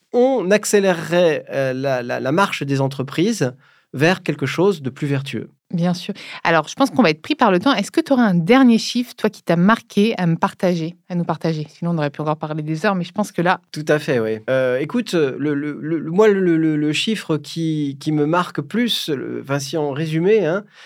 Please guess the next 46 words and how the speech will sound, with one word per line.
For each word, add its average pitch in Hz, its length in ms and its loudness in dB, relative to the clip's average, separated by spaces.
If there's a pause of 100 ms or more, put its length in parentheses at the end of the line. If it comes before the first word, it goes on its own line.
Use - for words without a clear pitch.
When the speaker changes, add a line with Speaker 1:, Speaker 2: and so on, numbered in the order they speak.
(120)
Speaker 1:
c'est - 180 -4
qu'on 165 260 2
a 170 260 2
plus 180 180 -6
de 214 40 -14
quatre-vingts 196 360 0
pour 170 180 -12
cent 180 180 0
des 160 80 -4
consommateurs 147 880 -2
qui 147 160 -18
disent : « 147 340 -4
Je 135 180 -2
veux 190 500 0 (140)
vivre, 135 480 -6 (420)
euh, 120 760 -6
selon 156 420 -2
un 135 100 -2
mode 139 240 -2
de 135 100 -4
vie 143 240 -6 (140)
plus 302 160 0
vertueux. » - 480 -2 (100)
Speaker 2:
Mais 185 140 2
déjà, 180 240 4
t'as 190 140 2
résumé, « 180 380 4
Je 165 80 2
veux 156 140 2
vivre ». 156 460 0
Je - 80 -12
pense - 180 -4
que - 120 -2
déjà, 170 200 2
ils 165 80 2
peuvent 160 160 -2
s'arrêter 156 380 0
là 208 140 6
parce - 180 2
que 226 100 2
<laughs> - 100 6
c'est 185 200 4
lié. 233 400 8 (120)
Speaker 1:
Je 226 160 6
veux. 190 240 2
Donc, 214 160 2